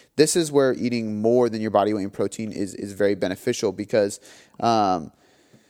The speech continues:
w-, when we think about muscle protein synthesis, we know from studies that we need to consume at least twenty-five grams to spike this muscle protein synthesis response, right?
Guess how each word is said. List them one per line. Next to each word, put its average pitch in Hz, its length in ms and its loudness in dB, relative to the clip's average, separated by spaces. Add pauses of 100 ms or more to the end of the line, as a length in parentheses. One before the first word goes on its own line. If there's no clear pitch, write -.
(1120)
w-, 92 260 -8
when 143 200 0
we 175 100 -2
think 160 280 -4
about 117 380 2
muscle 123 240 -2
protein 110 380 -4
synthesis, 104 520 -8
we 117 160 -6
know 135 240 0
from 117 180 -6
studies 113 520 0
that 95 200 2
we 123 200 -6
need 123 220 -4
to - 60 -12
consume 110 720 -6 (320)
at 107 120 0
least 151 280 0
twenty-five 127 480 0
grams 98 480 -6 (1000)
to 139 140 -4
spike - 540 0
this 104 180 -2
muscle 104 280 -6
protein 95 380 -8
synthesis - 540 -14
response, - 640 -8
right? 92 240 -2